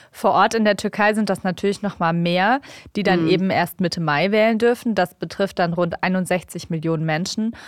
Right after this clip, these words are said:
Speaker 1: Und Erdogan von der islamisch-konservativen Partei A K P regiert jetzt auch schon seit zwanzig Jahren. Das ist gefühlt wirklich eine Ewigkeit. Wir erinnern uns ja bestimmt beide auch an den Putschversuch vor einigen Jahren
Speaker 2: Mhm.
Speaker 1: und dass er auch die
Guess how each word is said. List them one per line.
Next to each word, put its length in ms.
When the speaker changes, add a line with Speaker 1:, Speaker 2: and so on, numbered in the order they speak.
Speaker 1:
Und 400
Erdogan 500
von 180
der 160
islamisch-konservativen 1200
Partei 380
A 60
K 180
P 320
regiert 680
jetzt 340
auch 100
schon 180
seit 220
zwanzig 520
Jahren. 340
Das 200
ist 180
gefühlt 480
wirklich 400
eine 160
Ewigkeit. 800
Wir 140
erinnern 260
uns 200
ja 80
bestimmt 320
beide 300
auch 100
an 100
den 140
Putschversuch 600
vor 320
einigen 280
Jahren 400
Speaker 2:
Mhm. 60
Speaker 1:
und 180
dass 180
er 320
auch 160
die 300